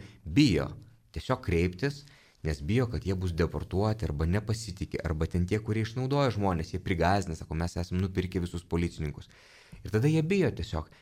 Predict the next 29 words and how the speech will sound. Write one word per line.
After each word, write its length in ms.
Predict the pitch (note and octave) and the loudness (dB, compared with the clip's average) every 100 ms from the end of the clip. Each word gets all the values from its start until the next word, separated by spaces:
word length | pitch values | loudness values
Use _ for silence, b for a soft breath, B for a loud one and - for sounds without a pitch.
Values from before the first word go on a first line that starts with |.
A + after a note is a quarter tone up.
| B | B
ir 140 | G2+ A2+ | 2 4
nesikreipia, 640 | A#2+ A#2+ D3+ - F2 - | 2 2 -2 0 -2 0
ir 60 | F2 | 0
nesiskundžia, 580 | F#2+ - - C3+ C3+ E2+ | 0 -2 -8 -2 0 2
nerašo 460 | E2 E2+ G2+ A#2 - - | 2 2 2 0 -2 -2
pareišk-, 280 | E2 - | -4 -4
o 80 | - | -6
ką 100 | A2 - | -4 -4
tai 120 | D2 | -4
reiškia? 320 | D#2 D#2 - | -4 -4 -10
Reiškia, 420 | - - - - | -20 -20 -16 -8
jeigu 160 | E2 D#2 | -2 2
nėra 220 | G2+ G#2 - | 2 2 0
pareiškimo, 580 | D#2+ D2+ - C#2+ D2+ - | 0 -2 -2 -2 0 -2
tu 160 | - E2+ | -4 -2
negali 380 | E2 D#2 E2 E2+ | 0 0 2 2
nieko 380 | F#2+ F#2+ E2 - B B - | 2 4 2 2 B B 2
teisiškai 760 | F2+ G#2 G2 - - - F2 D#2 F#2+ | 4 4 2 -4 -6 0 2 2 4
reaguoti, 840 | F#2+ G2 F2 E2+ D#2 D#2 D#2+ A#2+ C3 - B _ - | 4 4 4 2 2 0 -2 -4 -4 -6 B _ -2
o 120 | F#2 | 0
tai 140 | A2 G#2 | 2 2
reiškia, 380 | D#2 D#2+ A2+ - | 2 -2 -4 -2
kad, 220 | F#2 - - G2 | -4 -4 -8 -6
nu, 80 | |
kaip 220 | F2+ F2+ - | -4 -6 -6
čia 80 | - | -8
pasakyt, 320 | D2+ - - | -8 -10 -2
jeigu 320 | G2 D3 C3 | 0 0 -2
tu 220 | - A#2+ | -2 -2